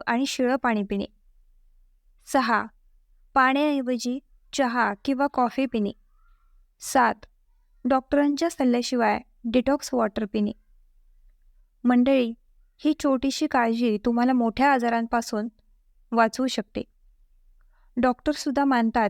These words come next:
की सकाळचे योग्य पाणी ज्येष्ठांसाठी औषधापेक्षा कमी नाही. तर आजच या चुका सोडून द्या आणि पाणी पिण्याची योग्य पद्धत स्वीकारा. तुमचं शरीर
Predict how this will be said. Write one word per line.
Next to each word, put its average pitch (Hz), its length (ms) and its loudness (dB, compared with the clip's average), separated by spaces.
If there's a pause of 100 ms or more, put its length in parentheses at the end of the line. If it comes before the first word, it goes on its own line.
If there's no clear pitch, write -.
की 254 100 -2
सकाळचे 247 540 -2
योग्य 247 540 0 (240)
पाणी 226 340 0 (520)
ज्येष्ठांसाठी 269 800 0
औषधापेक्षा 247 720 0
कमी 233 240 0
नाही. 202 280 -2 (840)
तर 262 100 2
आजच 240 480 0
या 247 180 2
चुका 240 380 -2
सोडून 233 400 0
द्या 202 140 0 (600)
आणि 247 180 2
पाणी 254 360 0
पिण्याची 247 420 -2
योग्य 254 340 0
पद्धत 240 280 -2
स्वीकारा. 196 460 -4 (880)
तुमचं 285 320 2
शरीर 247 400 0